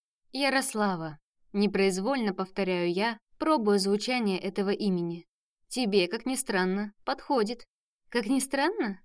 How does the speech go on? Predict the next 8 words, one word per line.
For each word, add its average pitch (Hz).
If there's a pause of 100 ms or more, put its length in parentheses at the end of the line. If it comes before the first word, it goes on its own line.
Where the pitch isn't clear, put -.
(340)
С -
подозрением 214
щурится 196
она, 196 (140)
выпуская 233
изо 196
рта 214
соломинку. 185